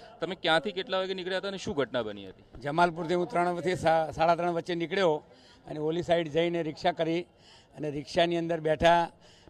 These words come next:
Speaker 2: એ અનુસંધાનમાં પછી જલ-, જલારામ મંદિરની બાજુમાં અંડરબ્રિજ છે, એની બહાર નીકળ્યા. બહાર નીકળ્યા,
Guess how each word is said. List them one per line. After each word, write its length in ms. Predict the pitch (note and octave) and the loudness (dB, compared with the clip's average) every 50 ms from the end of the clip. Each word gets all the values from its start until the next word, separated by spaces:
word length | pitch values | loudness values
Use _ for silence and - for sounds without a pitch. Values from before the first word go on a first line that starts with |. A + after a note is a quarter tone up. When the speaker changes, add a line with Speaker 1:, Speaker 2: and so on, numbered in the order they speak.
| - - | -18 -14
Speaker 2:
એ 280 | - D3 D3+ D#3+ E3 D#3+ | -8 -4 -2 0 0 2
અનુસંધાનમાં 720 | D#3 D#3 E3 E3+ C#3 E3 D#3+ D#3+ D3+ E3 E3 E3 E3 D#3+ | 2 2 2 2 2 0 0 2 2 2 2 2 0 -2
પછી 400 | D3 D#3 - - E3 E3 E3 D#3+ E3+ - - C3 | -2 -4 -2 -2 0 0 0 -2 -4 -6 -4 -2
જલ-, 200 | D3 D3+ D#3+ D#3+ | 0 0 0 -2
જલારામ 420 | C#3 C#3+ C#3+ D#3 D#3+ E3 E3+ E3 | -4 0 2 4 4 4 4 2
મંદિરની 280 | D#3+ D#3+ D#3 E3 D#3+ D#3+ | -2 -2 -2 -2 0 2
બાજુમાં 360 | D#3 D#3 D3+ D#3+ E3 D#3+ D#3+ | 2 0 0 0 -2 -2 -2
અંડરબ્રિજ 420 | D#3 D3+ D#3 E3+ E3+ E3+ F3 E3 | 0 0 0 0 0 0 0 0
છે, 320 | - - D3+ D3+ D#3 D#3+ - - - - - - - | 2 2 2 2 2 0 -4 -12 -20 -20 -18 -10 -8
એની 200 | C#3 D3 D#3+ D#3 | -4 -2 -2 0
બહાર 260 | D3 D3 D3+ E3 E3+ | 2 4 4 4 2
નીકળ્યા. 480 | F3 E3+ C#3 E3+ E3 E3 E3 E3 E3 - - - - - - - | 0 -2 0 2 4 4 4 4 0 -4 -12 -20 -20 -16 -6 0
બહાર 180 | C#3 D3+ D#3 | 2 2 2
નીકળ્યા, 540 | D#3 D#3+ D#3 C#3+ D#3+ E3 E3 E3 E3 E3 - | 2 -2 -4 -2 0 2 4 4 2 0 -2